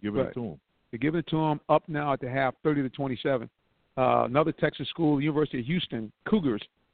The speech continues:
Speaker 2: up over San Diego State, thirty-four twenty-nine with about a minute to go in the first half. And later on tonight, number eight Virginia Tech against number nine Alabama. That should be a good one.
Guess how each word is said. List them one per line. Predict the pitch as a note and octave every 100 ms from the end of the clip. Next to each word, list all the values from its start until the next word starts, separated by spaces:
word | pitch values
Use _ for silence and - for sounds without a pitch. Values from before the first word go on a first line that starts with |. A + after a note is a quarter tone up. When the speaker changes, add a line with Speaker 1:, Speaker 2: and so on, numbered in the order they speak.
| _
Speaker 2:
up | D3 -
over | D3+
San | C#3+ D3+
Diego | C#3+ C#3
State, | B2+ C#3 C#3 -
thirty-four | D#3 C#3+ C#3 C3+
twenty-nine | - D3 C3 C3+ C3+
with | C3
about | A#2+ A2+
a |
minute | B2+ C3+
to | B2
go | B2 C3 -
in | D3 B2+ B2
the | A#2 A2+ G#2+ _ _ _ _
first | D3 C#3 D3
half. | C3+ C3 - _ _ _
And | C3 A#2
later | D3 D#3
on | C#3+
tonight, | C3+ C3+ C#3 C#3 -
number | C#3 D#3+ D3+
eight | E3 D3
Virginia | C3 A2+ D3 C#3
Tech | - C#3+
against | C3 A#2+ A2+
number | C#3+ C3+
nine | B2+ B2+
Alabama. | B2+ B2 A2+ B2+
That | A#2+ D3
should | - B2+
be |
a | C3
good | B2+
one. | C3+ D3